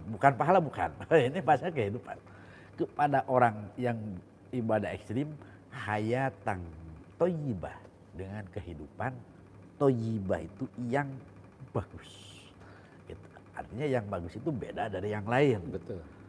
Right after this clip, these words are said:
Speaker 1: Kalau umpamanya tadinya cuma penghasilannya sepuluh dua puluh juta, setelahnya ibadah ekstrim jadi miliaran, kan berarti itu
Speaker 2: Ah.
Speaker 1: hayatan thayyibah,
Speaker 2: Iya.
Speaker 1: jaminan dari Allah.
Speaker 2: Betul.
Speaker 1: Dan itu sering disampaikan oleh Pak Haji.
Speaker 2: Hmm.
Speaker 1: Terus yang kedua, di dalam surat Al-Anbiya ayat seratus lima,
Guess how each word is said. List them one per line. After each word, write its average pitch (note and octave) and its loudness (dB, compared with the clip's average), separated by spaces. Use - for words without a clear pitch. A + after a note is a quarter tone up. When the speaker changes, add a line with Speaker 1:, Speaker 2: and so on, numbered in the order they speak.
Speaker 1:
Kalau G2 0
umpamanya G#2+ 0
tadinya G#2 -2
cuma G2+ -6
penghasilannya G2 -4
sepuluh - -6
dua G#2+ 2
puluh G2 -2
juta, G2+ -4
setelahnya G#2+ -6
ibadah A2 -2
ekstrim D#3 0
jadi F#2+ -4
miliaran, C#3 8
kan D#3+ -2
berarti C3 0
itu A#2 0
Speaker 2:
Ah. A#2+ 0
Speaker 1:
hayatan A2+ 4
thayyibah, G2+ -2
Speaker 2:
Iya. C#3 -8
Speaker 1:
jaminan G2+ -4
dari E2 -10
Allah. - -16
Speaker 2:
Betul. A2 -10
Speaker 1:
Dan E2+ -12
itu F2 -4
sering A#2 -4
disampaikan E2 -6
oleh E2 -8
Pak D#2 -14
Haji. D#2 -16
Speaker 2:
Hmm. C3 -12
Speaker 1:
Terus - -20
yang F2 -6
kedua, A2 2
di F#2+ -8
dalam F#2+ 0
surat G2+ 0
Al-Anbiya G#2 -2
ayat G2+ 0
seratus F#2 -4
lima, E2+ -2